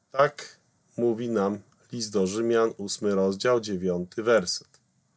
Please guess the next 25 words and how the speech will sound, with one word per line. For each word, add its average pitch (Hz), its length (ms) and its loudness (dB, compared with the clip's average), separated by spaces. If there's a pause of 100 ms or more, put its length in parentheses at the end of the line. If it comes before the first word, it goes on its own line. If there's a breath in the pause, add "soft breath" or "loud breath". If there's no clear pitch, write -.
(760)
Z - 120 -20
kolei 180 440 4
Rzymian 156 460 4
osiem 127 440 0
dziesięć. - 720 0 (840)
„Jeśli 135 500 2
jednak 110 540 2
Chrystus 123 760 0
jest 113 460 2
w 92 160 -8
was, 101 580 4 (560)
to 110 160 4
chociaż 123 460 2
ciało 139 640 6
jest 120 440 2
martwe 113 500 0
z - 60 -2
powodu 101 520 -2
grzechu, 98 720 -2 (560)
jednak 107 540 2
duch 139 460 0
jest 95 220 2
żywy 120 580 2
przez 117 540 0
usprawiedliwienie”. 104 1800 0